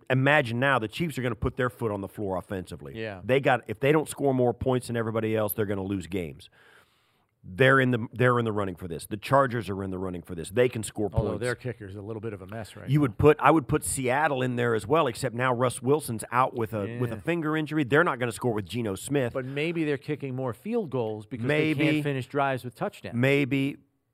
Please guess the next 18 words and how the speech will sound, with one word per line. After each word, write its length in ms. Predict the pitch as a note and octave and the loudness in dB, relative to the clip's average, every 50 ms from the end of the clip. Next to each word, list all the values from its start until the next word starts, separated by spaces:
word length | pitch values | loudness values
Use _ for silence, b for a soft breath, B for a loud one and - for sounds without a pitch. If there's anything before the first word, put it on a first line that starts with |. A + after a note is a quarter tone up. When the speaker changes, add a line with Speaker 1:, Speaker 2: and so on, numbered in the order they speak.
| _ | _
Speaker 1:
but 200 | - A#2 B2+ B2+ | -2 2 4 6
I 60 | B2+ C3 | 6 6
don't 120 | C3+ B2 | 4 4
think 140 | G2+ C#3 B2 | 2 -2 0
they'll 100 | - B2+ | 0 -2
be 140 | A2 A#2+ B2 | 0 0 -2
productive 460 | G2 - - A#2+ B2+ - - A#2+ G#2 | 2 2 4 4 4 0 0 -4 -2
enough 200 | A2+ A#2+ A2+ - - | -2 -2 -2 -4 -6
to 80 | G#2 | -12
s-, 100 | G2 - - _ _ - | -12 -12 -16 _ _ -6
you 80 | D#3+ | -4
know, 160 | A#2+ G2+ F#2+ G#2 | -4 -4 -4 -6
move 280 | A#2+ A#2+ C3+ D3 A#2+ F#2 | -2 2 2 2 2 0
the 80 | A#2 | -2
ball 420 | F#2+ A#2 B2+ D#3 E3+ B2 D#2 C#2+ F2+ | 0 4 4 4 4 2 0 -2 -6
well 260 | F#2 G#2 G2 F#2+ F#2+ | -8 -4 -4 -4 -4
enough. 220 | F2+ F2 D2+ D2 - | -6 -8 -10 -12 -12
Speaker 2:
Yeah. 220 | A2+ G#2+ G#2+ G#2 | -10 -10 -10 -10